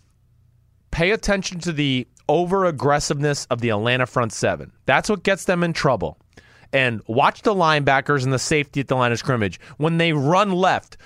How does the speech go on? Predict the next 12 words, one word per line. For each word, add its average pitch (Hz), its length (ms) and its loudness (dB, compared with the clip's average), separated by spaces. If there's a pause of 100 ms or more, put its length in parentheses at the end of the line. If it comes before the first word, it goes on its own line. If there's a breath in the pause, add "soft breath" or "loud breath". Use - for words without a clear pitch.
(160 loud breath)
are 143 140 4
the 135 100 2
backside 160 600 2
guys 170 320 2
all 165 380 4
flying 165 680 0
there 165 200 2
too? 196 380 0 (220 loud breath)
Because 156 280 0
if 165 140 -2
they 175 180 2
are, 175 440 4